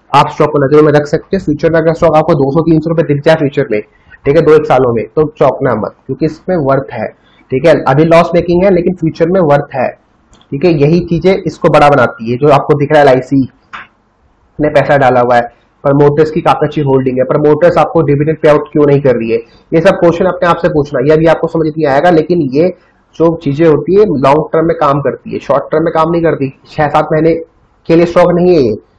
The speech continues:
छह सात महीने वाला stock बिल्कुल नहीं है ये, ये अगले पांच सालों तक अगर hold कर सकते हो तभी पैसा डालना, नहीं कर सकते तो मत डालना,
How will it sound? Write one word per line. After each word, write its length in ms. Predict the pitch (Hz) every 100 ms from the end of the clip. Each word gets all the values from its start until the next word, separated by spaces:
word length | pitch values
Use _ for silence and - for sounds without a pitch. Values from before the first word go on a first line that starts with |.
| _ _ _
छह 160 | - 151
सात 180 | 165 170
महीने 180 | 170 170
वाला 140 | 165
stock 200 | 165 170
बिल्कुल 300 | 147 143 170
नहीं 200 | 170 175
है 60 | 143
ये, 140 | 104 -
ये 180 | 143 - -
अगले 240 | 135 180 175 _ -
पांच 180 | 147 165
सालों 240 | 160 160
तक 60 | 160
अगर 160 | 160 160
hold 260 | 143 156 151
कर 120 | 139
सकते 280 | 139 - 123
हो 60 | 120
तभी 240 | 139 165
पैसा 260 | 151 143 147
डालना, 360 | 143 156 185 - _ _ -
नहीं 160 | 143 180
कर 120 | 175
सकते 280 | 165 - 165
तो 140 | 165
मत 200 | 131 117
डालना, 320 | - - -